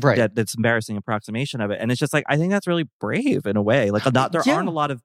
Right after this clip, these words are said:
Speaker 2: marquee movie stars who would be willing to do that.
Speaker 1: No, and, and who are, uh,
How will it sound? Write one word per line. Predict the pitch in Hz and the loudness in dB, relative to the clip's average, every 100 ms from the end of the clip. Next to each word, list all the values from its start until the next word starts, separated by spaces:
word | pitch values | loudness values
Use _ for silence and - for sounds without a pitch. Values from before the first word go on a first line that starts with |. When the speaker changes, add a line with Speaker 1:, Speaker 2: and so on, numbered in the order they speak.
| - | -8
Speaker 2:
marquee | 113 113 - 117 | -4 -4 -4 -6
movie | 110 117 | -6 -8
stars | - 95 95 | -10 -10 -10
who | 98 | -12
would | 101 | -10
be | 104 | -8
willing | 107 131 | -8 -8
to | |
do | 151 285 | -12 -12
that. | - - _ _ _ - | -14 -14 _ _ _ -4
Speaker 1:
No, | 220 262 302 247 202 | 2 4 4 2 0
and, | 226 | -2
and | 220 214 214 | 0 0 0
who | - - 220 | -2 -8 -2
are, | 208 175 170 165 156 - | 2 2 2 -2 -4 -6
uh, | - 147 135 131 127 123 | 0 2 4 4 4 2